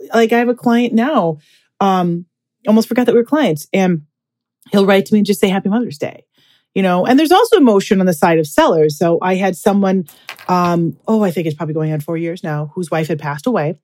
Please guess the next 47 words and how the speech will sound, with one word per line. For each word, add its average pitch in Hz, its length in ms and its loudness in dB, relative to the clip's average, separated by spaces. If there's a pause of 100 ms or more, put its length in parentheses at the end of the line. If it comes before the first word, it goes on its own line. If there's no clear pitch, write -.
He 214 100 -2
wasn't 247 260 2
sure 220 40 0
if 220 60 -2
he 208 60 2
wanted 165 200 0
to 156 60 -6
sell, - 360 -10 (380)
right? 180 260 0
And 208 120 2
so, 208 320 0 (180)
and, 247 200 2
and 247 140 4
a 226 60 4
lot 233 140 4
of 240 80 0
transactions, 185 680 2
Julie 185 240 2
can 180 260 -4
probably 185 440 -2
chime 190 240 -6
in 196 40 -2
on 190 100 -2
this 196 140 -4
too. 247 220 -2 (400)
It's 226 180 0
not 254 180 0
just - 180 -2
the 208 60 2
buyer 156 400 0
or 170 140 0
the 156 120 0
seller. 165 340 0
They've 226 220 4
got 240 200 0
family 196 280 2
members 175 320 0
who 170 100 0
like 160 260 0
to 165 120 0
kind 165 260 2
of 151 180 0
chime 156 340 2
in 156 200 0
too, 233 300 2
right? 175 360 0 (340)
And, 226 300 4